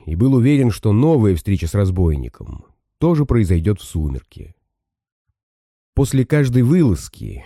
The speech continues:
медведь возвращался к гранитному утёсу и некоторое время шёл за ним по пятам с громким ворчанием, словно хотел сказать:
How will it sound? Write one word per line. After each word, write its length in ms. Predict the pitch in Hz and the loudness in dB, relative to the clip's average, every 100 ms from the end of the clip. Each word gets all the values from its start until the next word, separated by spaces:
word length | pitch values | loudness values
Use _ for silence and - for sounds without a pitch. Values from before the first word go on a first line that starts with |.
| - | -8
медведь 440 | 80 85 110 190 | -4 -2 0 0
возвращался 720 | 139 123 123 113 - 160 - | 2 2 2 0 0 -2 0
к 80 | 107 | -2
гранитному 640 | 85 98 135 143 95 87 80 | 0 2 2 0 0 2 2
утёсу 880 | 78 - 165 143 120 117 98 69 - - | 0 0 0 0 0 0 0 -2 -6 -10
и 160 | - 175 | -2 0
некоторое 600 | 143 147 135 120 117 110 | 2 2 0 0 2 4
время 320 | 113 139 117 | 4 4 2
шёл 240 | 95 135 | 2 0
за 160 | 117 104 | 2 2
ним 180 | 120 120 | 2 2
по 100 | 95 | 0
пятам 460 | 92 - 147 135 | -2 -2 0 2
с 80 | 85 | 0
громким 420 | 78 117 107 101 | 0 0 0 0
ворчанием, 960 | 95 95 - 143 147 104 71 60 - - - | 0 0 -2 -2 2 2 0 -2 -10 -16 -16
словно 340 | - 147 127 | -2 0 2
хотел 280 | 104 98 110 | 0 0 -2
сказать: 680 | - 95 85 82 69 _ | 0 0 2 0 -2 _